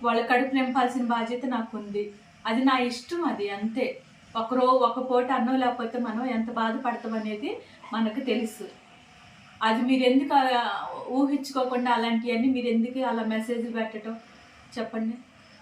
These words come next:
మిమ్మల్ని తప్పుగా అనట్లేదండి నేను, అర్థం చేసుకుంటారని అనుకుంటున్నా నేను. ఎందుకంటే నేను కూడా మీలో ఒక ఫ్యామిలీనే అన్నా కదా.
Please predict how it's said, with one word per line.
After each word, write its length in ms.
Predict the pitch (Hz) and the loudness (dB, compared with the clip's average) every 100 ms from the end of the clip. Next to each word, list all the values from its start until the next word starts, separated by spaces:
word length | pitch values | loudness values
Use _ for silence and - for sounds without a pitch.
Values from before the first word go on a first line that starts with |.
| - - 233 | -20 -8 -2
మిమ్మల్ని 320 | 247 254 254 | 2 2 2
తప్పుగా 360 | 247 - 269 | 2 2 2
అనట్లేదండి 640 | 254 247 247 247 233 202 202 | 2 2 -2 -2 -2 -4 -8
నేను, 420 | 190 185 190 - - _ - - - - - | -12 -12 -14 -20 -20 _ -20 -20 -20 -16 -4
అర్థం 360 | 226 226 285 277 | -4 4 6 6
చేసుకుంటారని 720 | 262 - 262 254 247 240 262 | 4 2 0 2 2 2 2
అనుకుంటున్నా 460 | 226 220 226 214 | 0 0 -2 -2
నేను. 220 | 202 196 190 - - 220 - | -4 -10 0 0 4 2 2
ఎందుకంటే 440 | 240 262 285 269 254 | -2 -2 0 0 0
నేను 180 | 262 262 | 0 0
కూడా 140 | 277 | 0
మీలో 280 | 262 247 247 | 0 0 -2
ఒక 200 | 247 - | -2 -2
ఫ్యామిలీనే 500 | 240 226 254 269 269 | -2 0 0 0 0
అన్నా 260 | 247 233 | 0 -2
కదా. 340 | 233 233 233 | -2 -4 -8